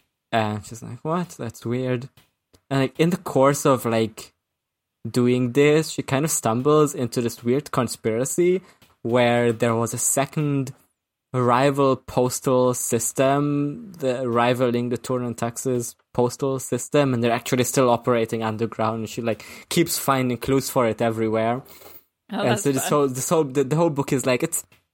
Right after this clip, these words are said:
Speaker 1: it's a bit hard to get into at first, but, like, once you, on-, once it starts, kind of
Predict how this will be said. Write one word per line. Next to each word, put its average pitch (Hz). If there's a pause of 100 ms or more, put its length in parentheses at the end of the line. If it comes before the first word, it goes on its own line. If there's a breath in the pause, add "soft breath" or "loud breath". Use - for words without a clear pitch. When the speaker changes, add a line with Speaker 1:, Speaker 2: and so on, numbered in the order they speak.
(240)
Speaker 1:
it's 185
a 196
bit 254
hard 143
to 131
get 123
into 117
at 110
first, 117 (640)
but, 127
like, 127
once 131
you, 113 (480 soft breath)
on-, 123
once 127
it 135
starts, 120
kind 131
of 117